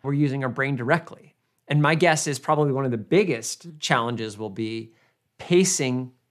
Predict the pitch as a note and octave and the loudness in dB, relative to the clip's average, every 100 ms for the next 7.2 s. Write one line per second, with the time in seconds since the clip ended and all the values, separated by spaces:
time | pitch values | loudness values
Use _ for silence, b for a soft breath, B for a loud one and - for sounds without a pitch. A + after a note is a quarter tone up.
0 | _ B2+ A#2+ A#2 - - D3+ D3 B2+ - | _ -2 0 -2 -6 -2 2 4 2 -4
1 | - C#2 - - _ F#3 D#3 D#3+ E3+ D#3 | -8 -8 -8 -12 _ -10 -6 -2 0 0
2 | D#3+ D3 - - A3+ F3+ - D3+ C3+ D#3 | 0 -2 -6 0 0 0 -4 -4 0 0
3 | F3 - D3 B2+ B2+ D3+ C#3+ C3 A2 A#2+ | 0 -4 -8 -4 0 0 0 -2 -4 -2
4 | A#2+ A#2 A2+ A#2 A2 A2+ C3+ C#3 C#3 C#3 | 0 0 -2 -4 -4 -2 -2 0 0 -2
5 | C3+ - b b b b B2 A#2+ G#2+ C#3 | -4 -10 b b b b -6 -4 -2 0
6 | D3 C#3+ - C#3+ C3+ C3+ A#2+ B2+ D3+ C#3+ | -2 -4 -4 0 0 0 -2 0 0 2
7 | C#3+ | -2